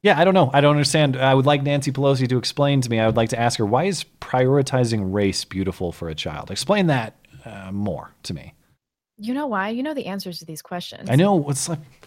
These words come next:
Speaker 1: this is the thing, is I used to think this, like, anti-white, there's an anti-white conspiracy on politicians and media, and I used to think, like, that's tinfoil. It's tinfoil stuff. But then
Speaker 2: No.
Speaker 1: I hear things like this, and it's like, clearly there are double standards.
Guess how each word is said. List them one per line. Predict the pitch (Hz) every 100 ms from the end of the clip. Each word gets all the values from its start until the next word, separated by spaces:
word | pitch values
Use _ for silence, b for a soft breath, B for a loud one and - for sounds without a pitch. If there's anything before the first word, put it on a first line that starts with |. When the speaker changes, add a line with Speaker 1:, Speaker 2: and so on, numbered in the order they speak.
| B B
Speaker 1:
this | 190
is | 202
the | 165
thing, | 156 147
is | 120 120
I |
used | 123 151 143
to |
think | 127 131 127
this, | 120 -
like, | 92 85 - B B B
anti-white, | 127 131 131 131 123 107 101 110 117 - - - _ b b -
there's | 117
an | 127
anti-white | 147 131 135 117 127 131
conspiracy | - 127 - 143 139 - 117
on | 107
politicians | - 127 127 127 117 123 110
and | 107
media, | 135 147 113 98
and | 95
I | 110
used | 123 123
to | 123
think, | 127
like, | 120 104
that's | 107 -
tinfoil. | - 123 113 - 80 80
It's | 98
tinfoil | - 135 127 117 95
stuff. | - 95 - - B B B B -
But | 233 233
then |
Speaker 2:
No. | 185
Speaker 1:
I | 175
hear | - 214 262
things | 190 165 143
like | 139
this, | 196 233 -
and | 135
it's | 131
like, | 139 127
clearly | - 214 294
there | 302 208
are | 143
double | 120 120
standards. | - 95 90 110